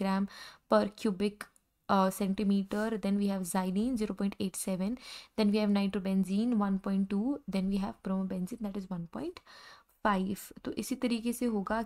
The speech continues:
kerosene, xylene, nitrobenzene, bromobenzene। So kerosene, xylene, kerosene, xylene, okay, this is the correct sequence, ए बी सी डी,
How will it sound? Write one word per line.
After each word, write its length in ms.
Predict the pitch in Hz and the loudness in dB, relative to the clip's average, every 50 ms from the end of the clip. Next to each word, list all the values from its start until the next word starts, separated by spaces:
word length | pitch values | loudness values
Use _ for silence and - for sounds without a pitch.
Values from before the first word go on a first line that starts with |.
| - - | -2 -2
kerosene, 480 | 208 202 202 208 - - 226 226 226 208 208 | -2 -2 -2 -2 -2 -2 -2 -2 0 0 0
xylene, 420 | 196 190 190 190 214 233 240 220 208 | 0 0 0 0 0 0 0 0 0
nitrobenzene, 640 | 196 196 202 196 202 202 202 196 196 220 247 254 208 | 0 -2 -2 -2 0 0 2 2 0 0 -2 -2 0
bromobenzene। 680 | 190 190 190 185 175 175 175 170 175 170 185 196 190 - _ - - - - - - - _ _ - | 2 2 2 2 0 -2 -4 -4 -4 -4 -6 -8 -10 -12 _ -20 -20 -20 -20 -20 -20 -20 _ _ -2
So 180 | - - 214 214 208 208 208 214 214 208 - _ - - - - | 2 4 6 6 6 6 6 6 4 0 -2 _ -18 -8 -4 -2
kerosene, 580 | 208 202 214 214 208 - 220 220 226 233 226 208 | -2 0 0 -2 -2 -2 -2 0 0 0 -2 0
xylene, 760 | 202 202 190 190 196 196 190 190 208 214 226 240 262 285 277 - _ _ _ _ _ _ - | 0 2 2 2 2 0 0 0 0 0 0 0 -2 -2 -4 -8 _ _ _ _ _ _ -2
kerosene, 760 | 208 208 202 208 214 - - - 214 214 226 240 262 302 311 - - _ _ _ _ _ _ _ _ _ _ _ _ _ _ _ _ | 0 0 0 0 -2 -4 -4 -2 0 0 0 0 -2 -4 -6 -10 -14 _ _ _ _ _ _ _ _ _ _ _ _ _ _ _ _
xylene, 920 | 202 185 180 190 208 196 196 202 208 202 202 202 208 214 220 240 269 294 294 - _ _ _ _ _ _ _ _ _ _ _ _ _ _ _ _ _ _ _ _ _ _ _ _ _ _ - - _ _ _ _ _ _ _ _ _ _ _ _ _ _ _ _ _ _ _ _ _ _ _ _ _ _ _ _ _ _ _ _ _ _ _ _ - | -10 -6 -2 0 0 2 2 4 4 4 4 2 2 2 2 0 -2 -4 -8 -12 _ _ _ _ _ _ _ _ _ _ _ _ _ _ _ _ _ _ _ _ _ _ _ _ _ _ -20 -20 _ _ _ _ _ _ _ _ _ _ _ _ _ _ _ _ _ _ _ _ _ _ _ _ _ _ _ _ _ _ _ _ _ _ _ _ 4
okay, 220 | 269 262 233 202 | 6 6 6 4
this 180 | 190 214 214 226 | 2 2 2 0
is 100 | 247 233 | 0 0
the 120 | 254 262 - | 0 2 2
correct 340 | 233 208 202 202 - - - | 2 2 2 0 -4 -10 -8
sequence, 420 | - 220 208 - - 202 196 190 - - | -8 -8 -8 -4 -2 -2 -2 -2 0 -2
ए 100 | 220 214 | -2 0
बी 160 | 190 208 202 | 0 0 -2
सी 240 | 190 - 202 196 180 | -2 -2 -2 -2 0
डी, 140 | 170 185 | -2 -4